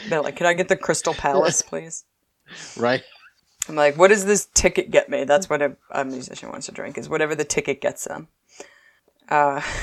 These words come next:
Speaker 1: <laughs> so I wound up making it with, like, a fourteen-year-old, uh, Glenfiddich Scottish whiskey, which is much different than a Jameson whiskey. So there you go.
Speaker 2: So that must, that must taste amazing.
Speaker 1: It does.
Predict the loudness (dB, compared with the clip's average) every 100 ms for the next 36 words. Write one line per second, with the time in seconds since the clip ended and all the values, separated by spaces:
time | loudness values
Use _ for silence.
0 | -6 -8 -12 -18 _ -20 -20 -4 6 8
1 | 10 10 10 8 8 6 0 0 -4 -2
2 | -2 -2 -2 0 0 0 -2 0 -4 -2
3 | 2 6 4 6 4 4 0 -4 -4 -2
4 | 2 2 0 -12 -12 -12 0 4 4 0
5 | -4 -12 _ _ _ _ _ _ _ -4
6 | -4 -4 -6 -6 _ _ _ _ _ _
7 | _ -10 -8 0 0 2 0 0 -2 -4
8 | -4 -2 -2 -2 -4 -6 -4 -4 -6 -12
9 | _ _ _ _ _ _ _ _ -20 -14
10 | -10 -8 -8 -8 -10 -10 -10 -8 -6 -8
11 | -10 -6 -4 -2 -2 -2 -2 -2 -4 -12
12 | -10 -8 -8 -10 -14 -10 -8 -8 -10 -14